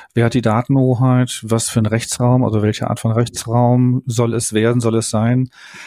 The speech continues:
dass das absehbar ist, dass das zu klären ist und die Erfahrung ja mit den sozialen Medien ist, es ist ein stetiger Prozess des Abklärens, es sich immer wieder neu Einlassens in, mit dieser The-, in diese Thematik und auch die Risiken einzugehen.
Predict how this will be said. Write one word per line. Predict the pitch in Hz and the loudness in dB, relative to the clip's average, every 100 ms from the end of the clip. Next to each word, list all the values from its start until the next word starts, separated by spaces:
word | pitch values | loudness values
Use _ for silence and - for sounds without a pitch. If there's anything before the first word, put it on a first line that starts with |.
| - - _ | -20 -20 _
dass | 110 | -4
das | - 113 | -2 -2
absehbar | - 113 - 131 123 123 127 | -2 -2 0 0 2 2 2
ist, | 120 | 0
dass | 110 - | -2 -2
das | - | -6
zu | - | -6
klären | - 117 113 123 123 | -6 0 2 2 2
ist | 123 120 - | 0 -2 -4
und | 113 113 - - - | -2 -2 -4 -10 -4
die | |
Erfahrung | 92 - - 113 123 | -4 -2 0 2 2
ja | 120 117 | 2 2
mit | 113 110 113 | 0 0 -2
den | 117 | 0
sozialen | 113 107 - 117 117 | -2 -2 0 2 2
Medien | 123 123 | 2 0
ist, | 110 - | -2 -6
es | 107 | -6
ist | - 123 | -6 -4
ein | 117 120 120 120 _ _ - - | -2 -2 -2 -6 _ _ -20 -6
stetiger | - - 131 135 127 | -4 0 0 2 0
Prozess | - 120 - - 127 | -2 -6 -2 -2 -2
des | - - | -2 -2
Abklärens, | 127 - - 123 123 120 117 | -4 -4 -4 0 2 0 -2
es | 113 | -2
sich | 120 - | -4 -2
immer | 120 120 | -2 2
wieder | 123 | 2
neu | 117 117 117 120 123 120 - - _ _ | 2 2 4 4 4 2 -4 -20 _ _
Einlassens | 123 131 120 110 - 110 - | 0 2 2 0 -2 -2 -2
in, | 117 | -2
mit | 110 | -2
dieser | 110 107 104 | -2 -4 -4
The-, | - | -6
in | 113 120 | -4 -2
diese | 120 110 | -2 -4
Thematik | 107 110 107 104 107 120 | -4 -4 -2 -2 -4 -6
und | 113 | -4
auch | 110 | -4
die | - | -4
Risiken | 120 127 131 - 110 | -2 -2 -2 -4 -6
einzugehen. | 104 104 - 104 104 98 104 | -4 -6 -8 -10 -8 -8 -10